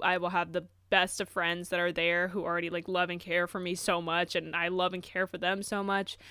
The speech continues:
Um, so yeah, I don't know. It was just not my favorite. The vibes were not the same. I'd also been, like, three more times before the time in September because I did competition in, in California. I have all those vlogs on my old channel. Um,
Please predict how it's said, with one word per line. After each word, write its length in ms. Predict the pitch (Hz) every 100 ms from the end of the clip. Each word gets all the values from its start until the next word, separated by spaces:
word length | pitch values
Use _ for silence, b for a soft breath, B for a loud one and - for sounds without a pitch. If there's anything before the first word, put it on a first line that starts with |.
| B B -
Um, 460 | 190 180 175 170
so 540 | 170 - 208 196 196 180
yeah, 260 | - 226 202
I 80 | -
don't 100 | 294
know. 160 | 240 147
It 60 |
was 100 | 208
just 100 | 262
not 140 | 320 269
my 100 | 208
favorite. 380 | 190 175 180
The 80 | 170
vibes 320 | 185 185 190
were 60 | 196
not 180 | 175 175
the 60 |
same. 500 | 175 190 180 175 175 - B B
I'd 100 | 196
also 240 | 202 220 247
been, 300 | 202 196 190
like, 160 | 175 -
three 300 | - 175 190
more 180 | 190 185
times 500 | 185 - 180 180 185
before 640 | 175 180 - 185 185 214 226
the 120 | 220
time 240 | 226 220
in 80 | 220
September 440 | 220 - 233 233
because 240 | 220 196 190
I 120 | 180
did 180 | 180 175
competition 680 | - 175 165 254 262 285
in, 260 | 240 233 226
in 180 | - 233
California. 560 | 226 240 233 254 233 240
I 120 | 196
have 160 | 196 -
all 160 | 214
those 160 | 233 202
vlogs 300 | 185 180 180
on 60 |
my 120 | 180 170
old 200 | 180 180
channel. 440 | 185 175 175 170
Um, 400 | - 180 175 180